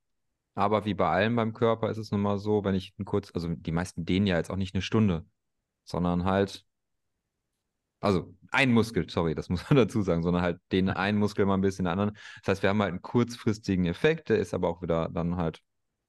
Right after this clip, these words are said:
wenn man nicht dran bleibt, auch irgendwie wieder weg.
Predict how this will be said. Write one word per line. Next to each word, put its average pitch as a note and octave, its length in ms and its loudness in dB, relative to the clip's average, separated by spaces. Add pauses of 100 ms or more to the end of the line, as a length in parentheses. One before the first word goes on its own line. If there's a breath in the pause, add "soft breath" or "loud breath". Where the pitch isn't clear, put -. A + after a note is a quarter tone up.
(840)
wenn F#2+ 100 0
man F2+ 160 2
nicht F2 200 -6
dran A2 240 0
bleibt, G2+ 260 0
auch F#2 120 -4
irgendwie F2 380 -2
wieder E2+ 220 0
weg. F#3+ 280 -2